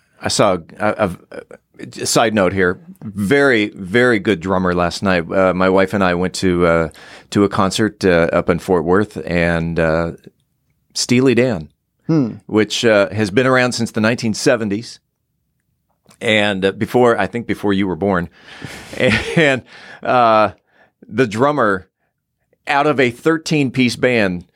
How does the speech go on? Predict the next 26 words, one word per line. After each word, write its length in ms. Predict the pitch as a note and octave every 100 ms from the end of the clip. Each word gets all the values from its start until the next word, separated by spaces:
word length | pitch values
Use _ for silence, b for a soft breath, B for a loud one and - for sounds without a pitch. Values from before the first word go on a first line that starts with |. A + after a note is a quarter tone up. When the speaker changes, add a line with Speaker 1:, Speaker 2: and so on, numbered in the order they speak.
| _ -
Speaker 1:
the 120 | G2+
drummer 340 | G2+ A2+ G2+
was 220 | F#2 F#2
the 80 | -
main 220 | F#2+ F#2
focal 320 | E2+ F#2 F2 E2
point, 420 | F2 D2+ - -
uh, 200 | D#2 D#2+ C#2+
at 160 | E2+
least, 340 | D#2 F#2+ - G#2
uh, 240 | F2+ E2+ -
at 180 | E2 F2
least 220 | F#2+ -
for 120 | F#2+
me. 380 | F2+ D2+ D2+ -
And 240 | F2+ F2
my 120 | F2+ G2
wife 240 | A2 G#2+
had 100 | E2+
mentioned 320 | F2+ F2 E2
that 140 | D#2+ -
too. 220 | D#2 D2+
That 180 | E2 E2
the, 440 | - D#2+ D2+ - -
uh, 280 | - - -
so 400 | - F#2 F2+